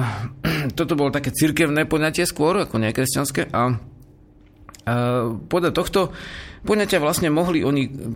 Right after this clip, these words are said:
pokojne vlastne tých, ak-, akože pohanov vyvražďovať.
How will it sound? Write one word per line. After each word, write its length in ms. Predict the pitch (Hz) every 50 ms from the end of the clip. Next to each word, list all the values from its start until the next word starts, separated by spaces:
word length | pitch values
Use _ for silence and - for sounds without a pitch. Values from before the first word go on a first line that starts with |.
| - - -
pokojne 480 | - - 143 147 180 180 156 151 147 127
vlastne 280 | 107 117 120 - 139
tých, 340 | 131 - 131 113 - - 120 - - - - - - -
ak-, 220 | - - - - -
akože 280 | 117 131 - 151 135 131
pohanov 720 | - - 123 123 117 127 131 135 135 135 156 185 214 196 - - - - - - - - - - - - - - - -
vyvražďovať. 760 | 113 110 135 127 131 123 120 107 - - 104 69 62 -